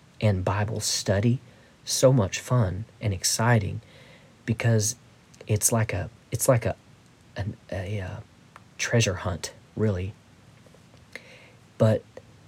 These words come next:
if I don't have a, if I'm not tuned in to what God is wanting to say, then I could just miss all of these treasures,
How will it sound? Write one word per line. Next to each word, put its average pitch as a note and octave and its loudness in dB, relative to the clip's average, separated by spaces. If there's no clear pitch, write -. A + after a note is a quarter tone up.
if A2+ 2
I A#2+ 4
don't C#3 4
have B2 4
a, G2 2
if - -2
I'm C3+ 2
not D3 0
tuned C#3+ 4
in A#2+ 4
to - -4
what F#2 -4
God A2 0
is G2+ -2
wanting F#2+ -2
to C3+ -8
say, A2+ -2
then G#2+ 2
I A2+ 0
could - -2
just A2 -2
miss G#2+ 4
all B2 0
of A#2 2
these A2 -2
treasures, G#2 -2